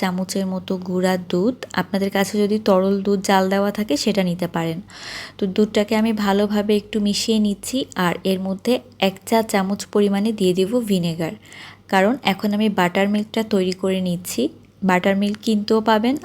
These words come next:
আবার এরকম ঘরে কিন্তু খুব সহজেই তৈরি করে নেওয়া যায়। তো এই যে এটা পাঁচ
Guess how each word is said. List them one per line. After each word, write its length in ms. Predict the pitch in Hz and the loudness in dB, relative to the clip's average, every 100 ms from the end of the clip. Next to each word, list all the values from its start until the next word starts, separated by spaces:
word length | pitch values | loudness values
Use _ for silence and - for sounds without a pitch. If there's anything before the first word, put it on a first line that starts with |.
| - | -2
আবার 180 | 180 185 - 196 | 0 -2 -2 -2
এরকম 260 | 185 208 196 190 | -2 -4 -2 0
ঘরে 200 | 185 190 | 0 0
কিন্তু 200 | 190 190 - | -4 -6 -4
খুব 100 | 196 - | -6 -4
সহজেই 440 | 196 185 190 196 190 | -4 -2 0 -2 0
তৈরি 220 | 185 180 180 | 0 0 0
করে 160 | 185 185 180 | 0 0 0
নেওয়া 200 | 175 170 170 | 0 -2 -2
যায়। 140 | 247 - _ - - - - - - | -2 -4 _ -20 -20 -18 -16 -12 -4
তো 40 | 202 196 | 0 2
এই 60 | 185 | 2
যে 60 | 254 | 2
এটা 120 | 247 214 | 2 0
পাঁচ 140 | 185 | -2